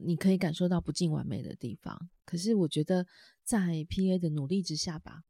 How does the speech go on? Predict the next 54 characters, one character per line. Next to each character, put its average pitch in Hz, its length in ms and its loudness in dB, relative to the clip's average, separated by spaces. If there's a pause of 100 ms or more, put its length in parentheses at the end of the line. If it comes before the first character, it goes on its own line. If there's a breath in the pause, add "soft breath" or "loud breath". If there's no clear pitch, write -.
我 170 100 0
觉 175 100 4
得 190 140 6
今 190 180 4
天， 190 360 6 (480 loud breath)
呃， 107 640 2 (140)
周 165 100 4
家 175 160 6
宽 170 320 6
和 156 400 4
金 165 180 4
仁 143 140 6
心 156 140 2
的 143 120 2
声 147 220 0
音 147 160 0
都 147 180 0
非 151 140 6
常 143 180 2
的 139 120 -2
不 170 100 -10
错。 - 260 -6 (520 soft breath)
然 151 100 4
后 165 60 12
尤 202 100 12
其 208 160 8
是 180 100 -2
金 165 200 -4
仁 143 160 -6
心， - 320 -12
我 165 100 -6
觉 180 80 -4
得 190 80 -2
他 202 140 -2
那 202 100 0
个 180 180 0 (460)
除 160 220 -2
了 170 200 -2
我 - 120 -8
在 202 120 -2
猜 185 280 -6
应 185 120 4
该 180 160 8
有 147 200 4
天 175 280 10
生 165 280 4
的， 180 160 -2 (340 loud breath)
还 190 140 8
有 170 120 10
后 160 300 10
天 151 300 2
的 - 200 -6
技 - 160 0
巧， - 320 -4